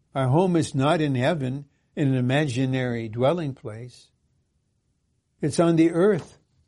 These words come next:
with the kingdom. A, the whole earth is a dry and barren wilderness.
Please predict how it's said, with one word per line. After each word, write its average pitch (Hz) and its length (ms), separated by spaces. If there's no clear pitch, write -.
with 139 140
the 131 100
kingdom. 170 560
A, 175 240
the 131 200
whole 180 300
earth 160 480
is 123 180
a 127 100
dry 143 720
and 120 300
barren 135 600
wilderness. 110 880